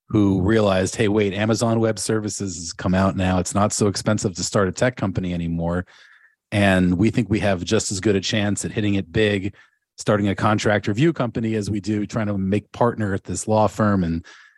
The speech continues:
so you got a lot of companies started around that time. And, um,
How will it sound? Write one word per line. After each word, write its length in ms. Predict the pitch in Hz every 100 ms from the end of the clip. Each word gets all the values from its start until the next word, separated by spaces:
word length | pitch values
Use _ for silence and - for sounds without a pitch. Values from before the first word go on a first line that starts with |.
| _ -
so 220 | 123 -
you 80 | 143
got 140 | 143 143
a 40 |
lot 220 | 135 131
of 80 | 123
companies 580 | 131 117 117 110 98 -
started 420 | - - 113 110 98
around 280 | 92 90
that 200 | 90 82
time. 420 | - 98 87 85 - _ _ _ _ _ _ _ _ _ _ _
And, 580 | 110 110 104 98 98 92 - - _ _ _
um, 640 | 107 95 87 82 80 73